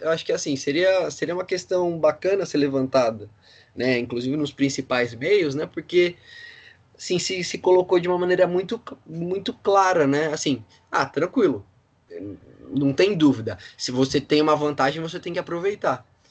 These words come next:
E não é necessariamente assim, né, que as coisas fun-, que as coisas deveriam funcionar, ao meu ver, né? Então, né, fica, fica realmente esse questionamento,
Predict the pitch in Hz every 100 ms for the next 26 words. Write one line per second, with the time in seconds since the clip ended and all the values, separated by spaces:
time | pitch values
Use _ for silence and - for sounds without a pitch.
0 | _ _ - 143 220 202 160 147 135 131
1 | 131 - 113 110 117 131 117 - 113 -
2 | 113 - - 113 - 131 113 113 120 120
3 | 117 117 117 107 113 107 117 107 - 117
4 | 117 131 113 101 - - - - _ -
5 | 120 143 - - - - _ - 135 143
6 | 160 170 170 175 175 175 175 175 170 160
7 | 151 175 - 190 - 165 - 190 196 220
8 | 196 196 175 151 - 170 - - 214 262
9 | 262 196 160 147 262